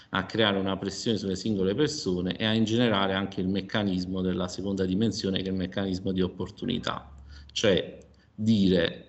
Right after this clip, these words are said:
fatta questa pressione, eh, che può essere misurata da un punto di vista quantitativo, qualitativo, come detto prima, c'è una, eh, c'è un'opportunità nel commettere un determinato atto,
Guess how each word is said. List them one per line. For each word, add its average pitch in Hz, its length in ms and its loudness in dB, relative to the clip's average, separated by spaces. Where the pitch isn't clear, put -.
fatta 123 420 2
questa 110 320 2
pressione, 95 1080 -2
eh, 90 360 0
che 90 120 -4
può 95 140 -2
essere 92 280 -2
misurata 95 680 2
da 92 80 0
un 90 120 -2
punto 98 260 -2
di 92 100 -4
vista 92 400 -4
quantitativo, 90 920 -2
qualitativo, 92 760 0
come 90 160 0
detto 92 300 0
prima, 98 480 -2
c'è 143 320 6
una, 101 1160 2
eh, 95 60 -2
c'è 135 160 0
un'opportunità 123 880 2
nel 107 180 0
commettere 98 640 -2
un 95 100 -2
determinato 92 680 0
atto, 90 800 -2